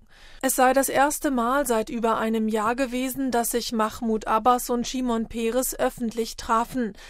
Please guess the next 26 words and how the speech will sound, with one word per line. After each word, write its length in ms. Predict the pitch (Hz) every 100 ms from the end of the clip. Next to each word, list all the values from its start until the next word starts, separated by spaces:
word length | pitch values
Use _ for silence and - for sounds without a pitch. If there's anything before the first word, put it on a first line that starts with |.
| - -
Der 120 | 247
Vatikan 600 | 226 226 - 214 240 269
habe 220 | 262 254
im 180 | 240 247
Vorfeld 540 | - 240 240 - 240 -
versucht, 580 | 233 214 247 302 -
zu 220 | - 277 240
hohe 260 | 254 262
Erwartungen 800 | - 240 226 220 - 240 226 214
zu 180 | 208 240
dämpfen, 520 | 208 226 269 - 254 - - - -
und 300 | 254 247 -
in 100 | 240
der 160 | 233
Tat 400 | - 240 247 -
habe 220 | 269 262
es 240 | 262 277 -
keinen 520 | - 277 277 240 220
Durchbruch 540 | 226 233 - 247 226
in 140 | - 262
Rom 320 | 240 247 240
gegeben, 520 | 220 208 220 226 226 - - -
so 280 | - 240 220
die 220 | 220 220
Jerusalem 760 | 214 233 247 262 233 214 214 240
Post. 500 | - 220 - -